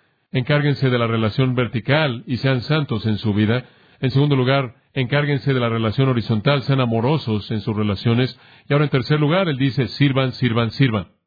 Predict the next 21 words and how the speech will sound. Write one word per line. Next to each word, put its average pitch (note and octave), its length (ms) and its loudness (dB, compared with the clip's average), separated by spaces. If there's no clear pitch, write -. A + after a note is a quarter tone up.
Y D3 100 2
aquello G3 480 0
mediante D#3+ 360 0
lo C3 160 0
cual D3+ 220 2
usted C#3+ 300 0
sirve E3 300 0
es A2 100 -2
este C3+ 220 0
vehículo D3+ 460 2
que A#2 120 -4
Dios C#3 260 2
le C#3+ 80 0
ha C3+ 80 0
dado C3 260 0
a A#2 40 0
usted, F3 400 0
llamado B2+ 360 0
un B2+ 60 -2
don A2+ 160 -2
espiritual. A#2 540 -2